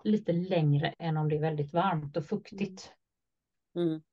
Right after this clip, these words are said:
Speaker 2: Men om det har börjat bli varmt, då ska man inte ge hästarna det överhuvudtaget.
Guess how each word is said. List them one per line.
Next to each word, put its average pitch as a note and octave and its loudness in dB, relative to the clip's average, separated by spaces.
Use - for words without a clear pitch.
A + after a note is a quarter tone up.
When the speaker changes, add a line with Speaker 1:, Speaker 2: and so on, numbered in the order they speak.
Speaker 2:
Men A3+ 8
om A#3 10
det A3+ 10
har A#3 8
börjat B3+ 6
bli A3+ 0
varmt, E3+ 0
då G3 -8
ska F#3+ -8
man G3 0
inte G3+ -2
ge E3+ 2
hästarna D#3 -2
det D#3 2
överhuvudtaget. C#3+ -4